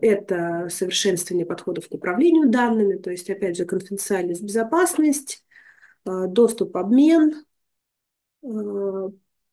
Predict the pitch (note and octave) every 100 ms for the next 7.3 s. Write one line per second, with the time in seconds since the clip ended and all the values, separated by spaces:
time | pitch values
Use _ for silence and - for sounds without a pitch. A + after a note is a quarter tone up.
0 | _ A#3+ G3 G#3+ G3 F#3 F3 F3 F3 E3+
1 | F3 E3+ - C#4+ D4+ - - _ _ _
2 | _ _ _ _ _ - B3+ C4+ C4+ A3
3 | A3 G3 F#3 G3+ A3 - G3+ F#3 F3+ F3+
4 | _ _ - F3+ G#3 G#3 F#3 E3 C#3+ D3
5 | D#3 _ _ _ _ _ _ - A3 G#3+
6 | G3 - G3 A3+ D4 D#4+ - - C4 B3+
7 | A#3+ -